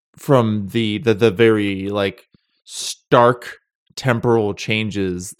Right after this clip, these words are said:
of this movie, because the, the, the, like, the, the whole movie is literally just, and correct me if I'm wrong here, Wyatt, um, just a guy who's like, "Hey, I have a dad. He,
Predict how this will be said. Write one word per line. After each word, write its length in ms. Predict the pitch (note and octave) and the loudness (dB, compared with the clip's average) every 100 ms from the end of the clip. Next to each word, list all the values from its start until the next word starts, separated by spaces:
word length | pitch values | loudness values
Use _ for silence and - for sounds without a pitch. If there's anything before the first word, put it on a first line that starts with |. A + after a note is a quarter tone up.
| - | -6
of 220 | G2 F2+ | -4 -4
this 200 | G2 - | -6 -4
movie, 240 | A2 G2 | -6 -6
because 280 | F#2+ A2 A2 | -8 -4 -2
the, 80 | A2 | -2
the, 120 | A2 | -4
the, 140 | G#2 A2 | -4 0
like, 160 | A#2+ A2+ | 0 2
the, 80 | B2+ | 0
the 140 | C3 | 2
whole 200 | C#3 A3 | 4 4
movie 340 | F#3 D#3 C#3+ C3 | 6 4 4 2
is 160 | G2+ | 2
literally 380 | C#3+ E3 D3+ C3 | 2 4 2 0
just, 500 | G#2 A#2+ A2+ - - - _ _ _ _ - | 2 2 2 -2 -14 -20 _ _ _ _ -6
and 160 | A#2 | -6
correct 280 | G#2 D3 C#3+ | 2 2 2
me 80 | B2+ | -2
if 140 | A#2+ | -2
I'm 180 | A#2 A2 | -4 0
wrong 240 | G#2+ G2+ | 0 -2
here, 360 | F#2+ F#2 F2 F2+ | -4 -6 -6 -8
Wyatt, 560 | G2 G2 F#2 F2+ F2+ - | -8 -4 -4 -4 -8 -12
um, 460 | - F#2+ F2+ F2 F2 _ _ _ _ _ | -10 -8 -6 -8 -12 _ _ _ _ _
just 200 | B2+ - | -4 0
a 60 | A#2 | 0
guy 460 | B2 B2 B2 B2+ | 4 6 6 6
who's 260 | B2 A#2+ B2 | 4 2 2
like, 260 | G#2+ G2+ | 2 2
"Hey, 380 | C3+ D#3 D#3 D#3+ | 4 6 6 6
I 120 | B2+ | 6
have 180 | A#2+ A2 | 4 4
a 40 | G2+ | 2
dad. 540 | B2 B2 B2+ B2+ B2+ | 4 6 6 4 2
He, 380 | B2 A2 G#2 | -2 -4 -6